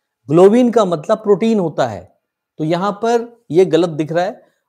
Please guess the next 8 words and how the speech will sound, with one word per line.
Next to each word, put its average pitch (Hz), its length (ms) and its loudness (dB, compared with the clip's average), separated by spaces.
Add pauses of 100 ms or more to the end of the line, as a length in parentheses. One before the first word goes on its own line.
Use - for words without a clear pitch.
म्यूसिन, 208 640 0
एम 190 160 -4
यू 220 100 -4
सी 202 180 -4
आई 190 160 0
एन 180 180 -2
ई, 151 260 -10 (260)
म्यूसिन। 170 640 -4